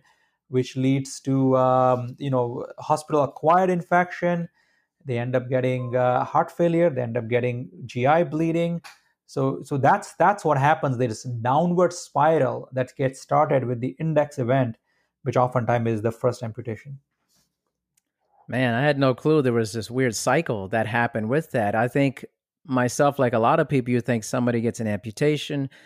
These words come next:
Speaker 2: maybe they get a prosthesis, and life is, you know, different, but maybe okay. I didn't know it was all that.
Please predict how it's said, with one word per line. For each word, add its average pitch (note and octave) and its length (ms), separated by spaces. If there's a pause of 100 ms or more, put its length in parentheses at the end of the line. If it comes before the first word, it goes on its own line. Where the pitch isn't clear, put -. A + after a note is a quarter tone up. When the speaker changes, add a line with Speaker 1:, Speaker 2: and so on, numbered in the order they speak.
(140)
Speaker 2:
maybe C3 220
they B2 140
get A#2 120
a A2+ 40
prosthesis, C#3 920
and A2 120
life B2+ 300
is, A#2+ 440 (560)
you G3 100
know, A#2+ 220
different, C3+ 480
but A#2 160
maybe A#2+ 340
okay. A2+ 280
I D3+ 160
didn't C3+ 260
know E3+ 220
it A#2+ 40
was G2+ 140
all F#2 200
that. D3 380